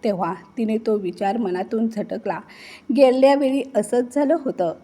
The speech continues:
एकदा चुकून तिचा फोन बंद राहिला आणि तिला त्याची कल्पनाही नव्हती. आकाशने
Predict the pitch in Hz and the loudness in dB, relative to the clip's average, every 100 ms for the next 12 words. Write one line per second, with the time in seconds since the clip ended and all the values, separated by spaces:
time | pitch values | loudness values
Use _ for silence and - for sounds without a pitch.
0 | _ 226 214 233 233 196 - 226 208 - | _ -2 2 0 0 -8 -4 -4 -4 -6
1 | 240 240 240 240 214 208 233 202 190 208 | -2 2 2 0 -2 -2 0 -2 0 0
2 | 240 262 247 190 - - - 214 214 220 | 0 0 -2 -4 -10 -14 -4 -2 -2 -6
3 | - 220 202 190 196 - _ 240 233 240 | -8 -2 0 0 -4 -18 _ -2 0 -6
4 | 233 208 175 208 226 247 285 214 - 175 | -2 -2 0 -2 -4 -2 -2 -2 -4 -8
5 | 165 - - - - - 247 349 285 302 | -8 -14 -20 -20 -10 2 4 6 4 4
6 | 294 | 0